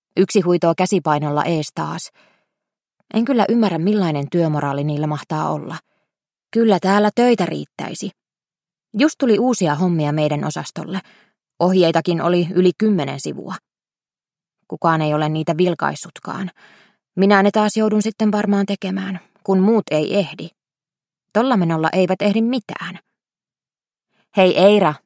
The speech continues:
tules nyt säkin katsomaan, kun Leilan koira on saanut pentuja ja sillä on niistä aivan ihana video. Niin söpöjä ovat.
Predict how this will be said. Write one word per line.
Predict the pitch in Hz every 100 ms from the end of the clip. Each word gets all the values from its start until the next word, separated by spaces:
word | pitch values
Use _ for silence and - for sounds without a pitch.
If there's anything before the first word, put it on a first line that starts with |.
| -
tules | 185 196
nyt | 202
säkin | - 208 190 165
katsomaan, | 160 - 147 147 160 - - - _
kun | - 196 185
Leilan | 226 269 214
koira | 185 233 226 151
on |
saanut | 147 151 160 -
pentuja | 196 180 147 147 156 - - _ -
ja | 165
sillä | 175 165
on | 165
niistä | 170 -
aivan | 170 180 180
ihana | - 214 202 160
video. | 185 190 165 170 - _ _ _ _ _ _ _
Niin | 160 170 160
söpöjä | 170 165 147 139
ovat. | 156 143